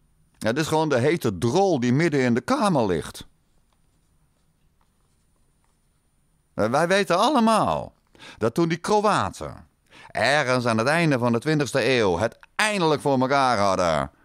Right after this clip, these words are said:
om bij het internationaal gerechtshof te gaan beginnen over de genocide in Kroatië. En waar dat voor nodig had? Wat was het nut?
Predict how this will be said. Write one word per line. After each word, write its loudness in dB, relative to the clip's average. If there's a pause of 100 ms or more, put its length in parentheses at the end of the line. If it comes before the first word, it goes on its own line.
(640)
om -2
bij 2
het 0
internationaal 0
gerechtshof -4
te -4
gaan -2
beginnen 0 (2000)
over -2
de -2
genocide 0
in -2
Kroatië. -2 (360)
En -2
waar 2
dat -2
voor 0
nodig 0
had? -4 (3750)
Wat 0
was -2
het 0
nut? 0